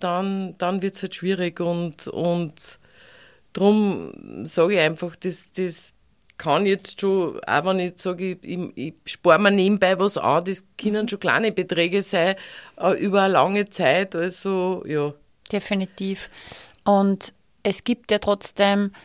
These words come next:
Speaker 2: so viel kostenfreie Informationen ja heutzutage
Speaker 1: Genau.
Speaker 2: in unserer Welt. Es gibt,
Speaker 1: Genau.
Speaker 2: man kann sie im Podcast auch horchen, man kann sie ein Buch um wenig
Speaker 1: Genau,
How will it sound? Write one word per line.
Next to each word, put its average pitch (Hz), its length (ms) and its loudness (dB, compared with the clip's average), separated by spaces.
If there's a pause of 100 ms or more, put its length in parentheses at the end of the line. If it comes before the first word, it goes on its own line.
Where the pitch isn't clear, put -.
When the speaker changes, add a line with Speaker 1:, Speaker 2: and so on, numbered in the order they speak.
Speaker 2:
so - 260 2
viel 208 540 -2
kostenfreie 208 1300 4
Informationen 190 840 0
ja 170 120 0
heutzutage 185 440 4
Speaker 1:
Genau. 131 260 4
Speaker 2:
in - 60 2
unserer 202 340 6
Welt. 196 280 6
Es - 180 -2
gibt, 220 140 -2
Speaker 1:
Genau. 151 380 6
Speaker 2:
man 214 120 4
kann 214 200 4
sie 262 100 4
im 262 120 8
Podcast 190 500 2
auch 180 200 4
horchen, 196 360 0
man 202 100 4
kann 208 220 2
sie 214 100 4
ein 214 100 2
Buch 226 200 -2
um 226 180 2
wenig 208 180 4
Speaker 1:
Genau, 165 120 4